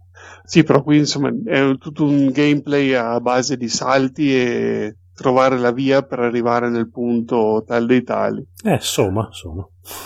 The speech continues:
Speaker 2: <laughs> Eh, in, in conclusione è un gioco che consigli oppure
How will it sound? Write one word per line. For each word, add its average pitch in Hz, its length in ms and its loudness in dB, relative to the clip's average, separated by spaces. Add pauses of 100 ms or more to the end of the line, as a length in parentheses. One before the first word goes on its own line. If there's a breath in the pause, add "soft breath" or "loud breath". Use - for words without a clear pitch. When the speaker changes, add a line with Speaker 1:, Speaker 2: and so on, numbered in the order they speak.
(120 loud breath)
Speaker 2:
<laughs> 135 480 0 (280)
Eh, 127 220 4
in, 120 520 0
in 117 40 2
conclusione 117 1000 0
è 101 40 -2
un 101 160 -2
gioco 104 300 -2
che - 180 -4
consigli 147 720 0
oppure 95 1080 -2